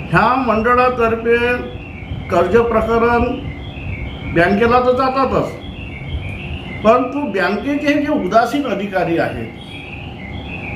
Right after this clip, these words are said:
ह्या प्रकरणाकडे इतका कानात गोळा करतात ते मस्तवाल अधिकारी, की त्यांचे प्रकरण बिचाऱ्यांचे ते निकालातच नाही काढत. आणि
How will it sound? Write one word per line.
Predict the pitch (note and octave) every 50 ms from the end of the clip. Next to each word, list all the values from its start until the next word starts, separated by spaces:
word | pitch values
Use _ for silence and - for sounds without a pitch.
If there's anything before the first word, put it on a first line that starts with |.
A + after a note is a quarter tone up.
| - - - - - - - - - - - - - D#3 - -
ह्या | E3+ G3+ A#3 C4 C#4+ D4 D4
प्रकरणाकडे | D4 - A3+ G#3 G3 A#3 B3+ B3 C4+ C#4+ C#4+ A#3 A#3+ B3 B3 B3 B3+ C4 C4
इतका | G#3+ G3 - - C4+ C#4+
कानात | D4+ D4 - B3 G#3 G#3 A3+ C4 C#4 A#3
गोळा | A#3+ B3 B3 B3+ B3
करतात | B3 A#3 F#3+ F3 - G3 F3 D#3 D3+ D3 E3 F3+ - - - - - - - - - - - - - - - - - - - - - - - F3+
ते | F3+
मस्तवाल | F3 F3 F3 E3 - - G#3 G3+ G3 F#3+ F#3+ F#3 F3
अधिकारी, | D#3 D#3+ F3 E3+ E3+ D#3+ D3+ D3 D#3+ F#3
की | G#3 - - B3 B3 -
त्यांचे | B3 A#3+ A#3+ B3 C4+
प्रकरण | B3 - - A3 G3+ G3+ A#3+ C4 C4 C#4 C#4 C4
बिचाऱ्यांचे | A#3 A#3 - B3+ B3 B3 B3 B3 - C4+
ते | B3 C4 C4
निकालातच | B3 A#3+ B3 C#4 C#4+ D4 C#4+ D4+ D4+ C#4 B3 -
नाही | G#3 D#3+ D#3
काढत. | - C3+ A#2+ A#2 A#2+ G#2 - - - - - - - - - - - - - - - - - - - - - - - - - - -
आणि | F#3 G#3 B3